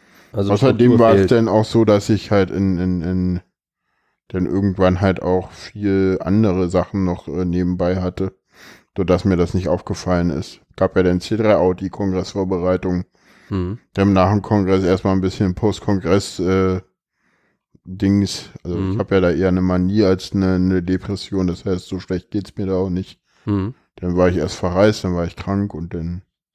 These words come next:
Speaker 2: ja.
Speaker 1: Und jetzt ist quasi Alltag eingekehrt und da fehlt Struktur.
Speaker 2: Na, ich war dann irgendwie nochmal verreist und, äh, hab dann halt irgendwie, ich, ich muss jetzt immer gucken, bremst mich, wenn ich zu viel zu intern werde, bitte, ja, weil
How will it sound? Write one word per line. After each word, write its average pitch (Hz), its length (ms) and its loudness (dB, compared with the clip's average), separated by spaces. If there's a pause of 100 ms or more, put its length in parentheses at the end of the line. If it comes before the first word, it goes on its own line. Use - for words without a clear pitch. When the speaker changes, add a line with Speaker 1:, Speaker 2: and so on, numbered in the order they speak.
(960)
Speaker 2:
ja. - 100 -14
Speaker 1:
Und 98 100 0
jetzt 110 140 2
ist 110 120 -6
quasi 101 300 2
Alltag 113 420 0
eingekehrt 110 560 0
und 101 240 -6
da 101 80 0
fehlt 101 240 -6
Struktur. 95 540 -8 (100)
Speaker 2:
Na, 104 560 4
ich 107 140 -2
war 110 100 6
dann 107 160 4
irgendwie 107 280 2
nochmal 107 340 0
verreist 107 600 2
und, 95 300 0
äh, 92 380 0 (720)
hab - 240 -6
dann 95 180 2
halt 95 180 0
irgendwie, 92 520 0
ich, - 340 -10
ich - 220 -18
muss 92 160 -10
jetzt - 160 -10
immer 85 180 -2
gucken, - 320 -8
bremst 98 380 2
mich, 95 160 -2
wenn 92 120 2
ich 90 120 -4
zu - 100 -16
viel 95 360 -2 (500)
zu - 180 -2
intern 90 560 2
werde, 87 240 0
bitte, 85 320 -6
ja, 92 260 0
weil 90 320 -2